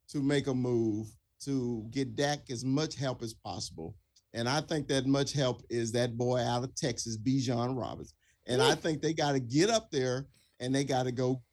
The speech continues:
Speaker 1: get him. Okay, they got, I, I think Jerry has realized, okay, I need to stop procrastinating and I need to do something. You know, for years, we didn't do anything in free agency. What the Cowboys go do? They go get Gilmore. They go get Cook,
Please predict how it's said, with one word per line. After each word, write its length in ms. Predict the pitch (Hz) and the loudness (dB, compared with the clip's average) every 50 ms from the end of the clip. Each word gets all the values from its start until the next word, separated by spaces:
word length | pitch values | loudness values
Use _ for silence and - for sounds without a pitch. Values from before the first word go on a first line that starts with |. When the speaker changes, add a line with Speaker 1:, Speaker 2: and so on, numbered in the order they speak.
| - 113 | -14 -4
Speaker 1:
get 180 | 117 120 113 | -2 -2 -2
him. 140 | - - - - - _ - | -2 -6 -12 -14 -20 _ -10
Okay, 300 | - 110 - 135 131 123 | -8 -6 -2 2 2 2
they 160 | 131 160 202 | 2 2 0
got, 220 | 208 214 208 175 - - - | 2 0 -2 -2 -2 -4 -6
I, 100 | 185 190 - - - - - | -6 -6 -6 -12 -20 -8 -6
I 60 | 226 | -6
think 340 | 226 - 277 262 262 - - - _ _ _ _ - | -4 0 0 0 0 0 -4 -16 _ _ _ _ -6
Jerry 340 | 139 165 208 226 220 202 190 | 0 2 4 4 4 4 4
has 180 | 190 170 151 | 2 2 2
realized, 640 | 156 170 160 151 156 156 147 139 135 131 131 131 135 | 2 2 2 2 2 0 2 2 4 2 2 2 0
okay, 380 | 135 135 - 131 110 95 90 - _ _ _ _ _ _ _ _ _ _ _ _ - | -4 -4 -2 -4 -4 -4 -4 -8 _ _ _ _ _ _ _ _ _ _ _ _ -8
I 140 | - - 165 | -2 -2 0
need 240 | 180 208 214 202 165 | 2 2 2 2 2
to 60 | 170 | 0
stop 360 | 147 - - 170 160 151 - - | 0 2 2 2 0 0 0 -2
procrastinating 1400 | 147 127 - - - - 175 160 160 147 - - - 165 156 - - - 147 147 143 139 135 139 135 135 143 143 - _ _ _ _ _ _ _ _ _ _ - | -4 -4 -4 -6 -8 -2 2 2 2 2 0 -2 -4 -8 -8 -4 0 2 4 4 6 4 4 4 4 2 2 0 -4 _ _ _ _ _ _ _ _ _ _ -4
and 120 | 147 147 | -2 0
I 100 | 143 147 | 0 2
need 180 | 160 160 156 135 | 2 2 2 2
to 60 | 143 | 0
do 280 | 131 117 135 147 151 135 | -2 0 0 0 0 0
something. 420 | - - 135 120 120 - 90 85 - - - _ | -2 -2 -4 -4 -6 -10 -14 -16 -16 -18 -20 _
You 80 | - 202 | -2 2
know, 320 | 190 175 170 165 165 - _ _ | 4 4 4 4 2 -4 _ _
for 140 | - 180 165 - _ - | -2 -2 -2 -2 _ -6
years, 340 | 170 202 247 240 208 160 165 | -2 0 2 4 4 2 2
we 100 | 208 226 | 2 0
didn't 160 | 214 196 170 | 0 0 2
do 120 | 180 180 | 2 2
anything 380 | 190 202 202 190 - 185 170 165 | 2 2 2 0 0 0 0 0
in 80 | 156 143 | -2 -4
free 220 | - 175 165 165 | -4 -2 0 0
agency. 440 | 160 156 139 139 135 - 120 113 - _ _ - | 2 2 0 -2 -4 -4 -8 -8 -10 _ _ -16
What 100 | - - | -12 -12
the 60 | - | -10
Cowboys 460 | - 175 165 139 135 123 127 127 120 | -4 0 2 2 2 2 2 0 0
go 160 | 113 131 123 120 | 0 0 0 0
do? 200 | 110 117 104 - - - _ _ - | 0 0 -2 -2 -6 -14 _ _ -4
They 100 | 143 147 | -2 2
go 140 | 151 156 139 | 2 2 4
get 200 | 131 143 135 117 | 2 2 0 2
Gilmore. 840 | 127 139 139 131 120 120 113 107 _ - 117 110 107 104 101 104 | 2 2 2 2 0 -2 -4 -6 _ -8 -6 -4 -4 -4 -4 -2
They 120 | 117 127 | -2 -2
go 160 | 131 143 143 139 | 2 2 2 2
get 220 | 139 135 110 - | 2 0 -2 -2
Cook, 300 | - 170 143 120 110 - | -2 0 0 0 0 -6